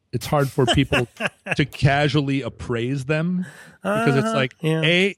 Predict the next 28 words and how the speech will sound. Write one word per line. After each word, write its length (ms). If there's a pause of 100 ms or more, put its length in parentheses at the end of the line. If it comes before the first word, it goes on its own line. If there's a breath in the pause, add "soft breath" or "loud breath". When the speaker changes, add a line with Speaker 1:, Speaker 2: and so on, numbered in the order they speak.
Speaker 1:
A, 240
he 140
wore 220
a 60
headband, 720
B, 240
he 140
was 140
friends 260
with 100
Sting. 580 (260)
Normally 460
that 220
would 140
be 280
all 220
you 120
had. 180
That's 220
as 200
deep 240
as 120
you 80
had 120
to 60
go, 240
right? 320
That's 320